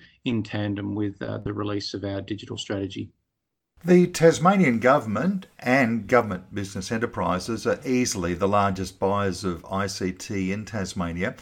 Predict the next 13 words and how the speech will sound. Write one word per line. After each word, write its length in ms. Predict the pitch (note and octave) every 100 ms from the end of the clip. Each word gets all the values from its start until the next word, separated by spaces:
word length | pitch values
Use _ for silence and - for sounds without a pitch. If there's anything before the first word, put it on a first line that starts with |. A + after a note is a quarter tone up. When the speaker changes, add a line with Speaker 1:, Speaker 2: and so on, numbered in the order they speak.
| - - -
Speaker 2:
So 400 | - - B2 A#2+
what 180 | C#3+ G3
do 80 | B3+
you 60 | G3
believe 280 | D#3+ C3
can 140 | B2+ A#2+
be 120 | G#2+
done 360 | F#2+ A#2+ A#2+ A2
to 160 | G#2
help 300 | G#2 A#2+ A#2+
the 260 | A2+ G2+ G2
local 420 | A#2 C#3+ D3 G2+
industry 720 | A#2 C#3+ C3+ - G2 D#2